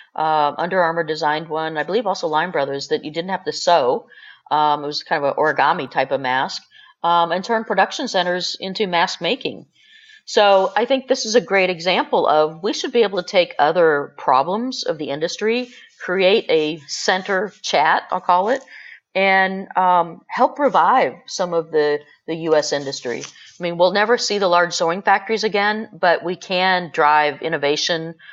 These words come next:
um, which is some of that customization and personalization, um, that we'll see. But some other supply chain innovations,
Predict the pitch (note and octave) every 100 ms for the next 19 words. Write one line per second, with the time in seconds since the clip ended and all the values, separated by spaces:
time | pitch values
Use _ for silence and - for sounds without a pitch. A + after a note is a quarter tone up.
0 | - - D3 D3 C#3 C#3+ D3 - D#3 D#3+
1 | D3 - D#3 C#3 C3+ D#3+ C#3 C#3 C3+ C#3
2 | C#3+ C#3+ C3+ D3+ C#3 - C3+ C3+ C3+ -
3 | C#3 C3 - - _ _ C3 C3+ C3+ C#3
4 | C3 C3+ - D#3+ C3+ C3+ _ _ _ _
5 | _ _ - F#3 F#3 - A#3 C4+ G4+ -
6 | - G3 G3 F#3+ E3+ D#3+ D#3+ D#3 - D3+
7 | D#3 -